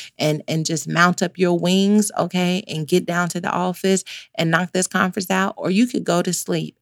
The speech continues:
and try and catch up on the rest that you missed so that you can actually have something to say on the podcast." And you know what I did? I decided to rearrange my life. What I want to encourage you to do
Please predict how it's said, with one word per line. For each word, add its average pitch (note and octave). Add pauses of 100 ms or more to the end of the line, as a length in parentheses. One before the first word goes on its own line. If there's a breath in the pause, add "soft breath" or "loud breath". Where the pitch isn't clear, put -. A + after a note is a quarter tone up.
and E3
try F3
and E3+
catch F#3+
up G3+
on F#3+
the F3+
rest E3
that -
you E3+
missed D#3+ (240 loud breath)
so B3
that A#3+
you B3+
can A3+
actually G3
have F3
something E3+
to D3+
say D3+
on -
the -
podcast." -
And F#3
you G#3
know A#3
what A#3
I A3
did? G#3+ (340 loud breath)
I A#3+
decided E3+
to -
rearrange D2+
my - (140)
life. - (1200)
What G3
I B3
want C#4+
to -
encourage E3+
you E3
to -
do -